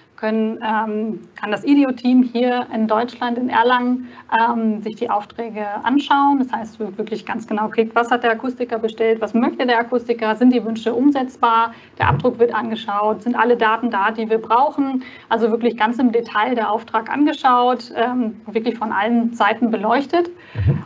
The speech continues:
Speaker 1: An dieser Stelle, äh, kommen auch die E-Business-Aufträge rein über das Online-Portal. Das heißt,
Speaker 2: Mhm.
Speaker 1: da sparen wir diesen kompletten, ähm, Schritt über die Logistik. Da
Speaker 2: Also Krefeld überspringen wir quasi die einmal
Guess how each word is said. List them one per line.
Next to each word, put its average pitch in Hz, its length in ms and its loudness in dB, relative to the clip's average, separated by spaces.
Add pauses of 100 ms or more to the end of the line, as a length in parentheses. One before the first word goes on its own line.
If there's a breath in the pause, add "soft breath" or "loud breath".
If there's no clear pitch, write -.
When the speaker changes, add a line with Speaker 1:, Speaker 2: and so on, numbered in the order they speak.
Speaker 1:
An 233 120 4
dieser 285 260 6
Stelle, 285 540 0 (480)
äh, 240 220 2
kommen 277 240 -2
auch 226 180 -2
die - 120 -10 (100)
E-Business-Aufträge 311 920 -2 (100)
rein 269 220 -2
über 220 100 -2
das 202 140 -8
Online-Portal. 277 680 0
Das 220 140 -2
heißt, 220 160 4
Speaker 2:
Mhm. - 40 6
Speaker 1:
da 208 160 4
sparen 208 440 0
wir 285 80 0
diesen 254 220 0
kompletten, 240 720 -2
ähm, 247 320 -4
Schritt - 480 -6
über 226 160 4
die 208 100 0
Logistik. 247 720 0
Da 214 100 0
Speaker 2:
Also 101 180 0
Krefeld 117 420 4
überspringen 113 460 2
wir 180 80 4
quasi 160 280 0
die 143 100 0
einmal 139 180 -2